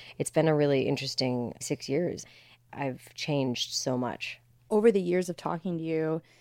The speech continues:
Speaker 2: just listening to the interviews, you really matured.
Speaker 1: Yeah, yeah.
Speaker 2: And I
Speaker 1: Crazy.
Speaker 2: mean that,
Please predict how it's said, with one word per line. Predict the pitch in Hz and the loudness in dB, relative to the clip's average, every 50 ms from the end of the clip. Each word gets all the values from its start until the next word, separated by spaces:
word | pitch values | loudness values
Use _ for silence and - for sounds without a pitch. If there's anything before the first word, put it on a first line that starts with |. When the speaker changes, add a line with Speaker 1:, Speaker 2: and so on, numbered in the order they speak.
| _ _ _ _ _ _ _ _ _ _ - 190 | _ _ _ _ _ _ _ _ _ _ -12 -4
Speaker 2:
just | 175 - 247 233 - | 2 2 2 4 6
listening | 214 233 226 - - 262 247 | 8 8 8 10 10 8 10
to | 220 | 10
the | 214 190 180 | 8 6 6
interviews, | 190 190 190 185 190 180 175 180 175 170 - | 6 6 6 6 8 8 8 6 4 2 2
you | 220 240 | 0 0
really | 240 254 302 392 508 571 539 453 | 4 8 12 12 12 12 12 12
matured. | 311 277 240 - 285 226 233 277 392 494 539 523 | 12 12 10 10 12 12 12 12 12 12 12 12
Speaker 1:
Yeah, | 202 208 220 220 226 202 185 220 - 202 180 175 - | 12 12 12 12 12 12 12 12 12 10 6 2 8
yeah. | - 202 220 226 233 233 220 156 190 - - - - - | 12 12 12 12 12 12 12 12 12 4 0 -2 4 8
Speaker 2:
And | 349 359 | 10 12
I | 359 349 | 12 12
Speaker 1:
Crazy. | 311 285 311 359 523 | 12 12 12 12 12
Speaker 2:
mean | 494 466 - | 12 12 12
that, | 277 | 12